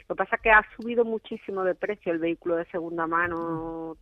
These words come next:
Speaker 1: también, debido a esa alta demanda, con lo cual,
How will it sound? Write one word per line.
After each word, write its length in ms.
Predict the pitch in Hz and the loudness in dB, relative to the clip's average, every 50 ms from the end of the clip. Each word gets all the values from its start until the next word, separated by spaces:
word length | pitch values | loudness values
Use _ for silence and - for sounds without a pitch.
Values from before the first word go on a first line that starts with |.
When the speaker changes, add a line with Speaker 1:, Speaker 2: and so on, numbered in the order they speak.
| - | -6
Speaker 1:
también, 560 | - 170 170 165 160 214 240 247 226 202 165 151 | -4 -4 -4 0 2 4 4 4 4 0 -2 -2
debido 340 | 165 156 160 170 156 175 | -2 -2 -2 0 4 6
a 120 | 165 170 165 | 6 6 6
esa 220 | - - 185 170 | 4 2 2 2
alta 260 | 170 170 - - 175 | 2 2 2 2 2
demanda, 520 | 175 180 185 202 208 214 220 202 208 214 233 - - - - - - - - - - _ | 2 2 2 2 2 2 2 0 -2 -2 -2 -4 -12 -20 -20 -20 -20 -20 -20 -20 -20 _
con 160 | - 202 196 196 | 0 2 4 4
lo 80 | 190 | 4
cual, 380 | - - 196 196 214 226 - | 4 6 8 8 8 8 6